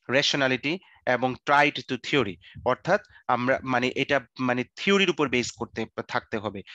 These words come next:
বা লজিক্যাল, আহ, গ্রাউন্ড থাকতে হবে। এই জন্যই কিন্তু আমরা বিশ্ববিদ্যালয়ে বিভিন্ন সাবজেক্ট পড়ি।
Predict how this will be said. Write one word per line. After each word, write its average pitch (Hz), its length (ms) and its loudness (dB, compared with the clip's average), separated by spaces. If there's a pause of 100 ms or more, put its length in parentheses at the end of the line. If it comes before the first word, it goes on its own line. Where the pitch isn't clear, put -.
(160)
বা 127 80 2
লজিক্যাল, 139 560 0
আহ, 127 180 2
গ্রাউন্ড 131 380 2
থাকতে 110 280 -8
হবে। 104 260 -10
এই 147 120 -2
জন্যই 185 200 0
কিন্তু 160 180 -2
আমরা 139 120 2
বিশ্ববিদ্যালয়ে 123 500 -4
বিভিন্ন 113 240 -2
সাবজেক্ট 107 400 -6
পড়ি। 160 200 -2